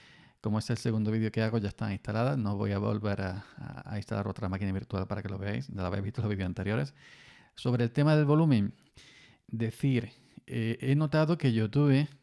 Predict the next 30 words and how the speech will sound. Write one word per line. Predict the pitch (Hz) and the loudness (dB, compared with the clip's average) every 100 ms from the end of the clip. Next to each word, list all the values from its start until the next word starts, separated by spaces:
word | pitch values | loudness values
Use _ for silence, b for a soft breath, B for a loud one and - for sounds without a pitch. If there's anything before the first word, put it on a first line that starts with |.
| - | -8
me | 110 110 113 | -2 2 2
baja | 123 139 165 | 2 -2 -4
un | 135 | -4
poquito | 120 131 151 | -4 -2 0
el | 131 | 2
volumen | 120 147 151 | 2 2 2
en | 110 | 0
los | 98 | 0
vídeos, | 113 143 151 - | -2 -2 -2 -4
estos | 127 135 | -6 -6
que | - 127 | -4 -4
he | |
subido | 120 120 131 123 | -2 -2 0 0
últimos, | 120 - 98 92 | -2 -4 -6 -6
en | 95 | -8
los | 95 | -8
tres. | - 107 101 B B B B B B B _ - | -6 -6 -6 B B B B B B B _ -6
Em, | 113 107 107 104 101 101 98 98 | -2 0 0 0 0 -2 -2 -4
yo | 113 135 | -2 -2
estoy | 139 135 | 2 2
grabando | 135 139 135 | 4 2 2
en, | 123 110 - | 2 0 -2
en | 104 | -2
macos, | 110 139 165 160 | 0 0 -2 -4
tengo | 117 104 | -4 -4
la | 95 | -4
VirtualBox | 101 110 101 98 98 - | -6 -6 -6 -4 -6 -6
instalada | 107 - 104 101 | -10 -6 -4 -2
en | 101 | 0
macos. | 110 123 139 139 | 0 0 -2 -4